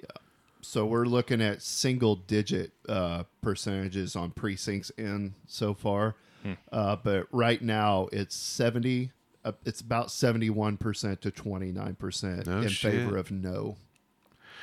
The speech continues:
Speaker 3: Well, you know, it wouldn't surprise me if it did happen because it's been a shit show down there in Oklahoma with their, uh, every day on the news. There's some illegal grows and <sighs>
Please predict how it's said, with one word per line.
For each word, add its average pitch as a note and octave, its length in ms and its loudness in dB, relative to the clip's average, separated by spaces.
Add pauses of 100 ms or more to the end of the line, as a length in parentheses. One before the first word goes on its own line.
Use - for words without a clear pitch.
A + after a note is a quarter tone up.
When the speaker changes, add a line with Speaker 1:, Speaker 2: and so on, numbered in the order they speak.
(200)
Speaker 3:
Well, F#3+ 220 4
you E3 120 6
know, D#3+ 200 6
it C3+ 100 6
wouldn't D3+ 240 2
surprise D3+ 460 6
me A2 100 4
if G2+ 120 2
it D#2+ 100 2
did C#3 180 6
happen F#2+ 320 6
because F#2 260 2
it's C3 140 4
been C3 160 2
a C#2+ 80 0
shit - 400 2
show F#2 300 6
down F#2 200 4
there F#2 120 4
in F2+ 80 4
Oklahoma F#2 600 2
with E2 260 0
their, D#2+ 280 4
uh, C#2 200 4 (500)
every A#2 300 6
day A2 280 6
on F#2+ 140 4
the E2 80 0
news. A#2+ 480 4
There's D#2+ 240 2
some D2+ 160 -6
illegal A#2 340 4
grows A#2+ 720 4
and C#2+ 320 -4 (1600)
<sighs> - 60 -2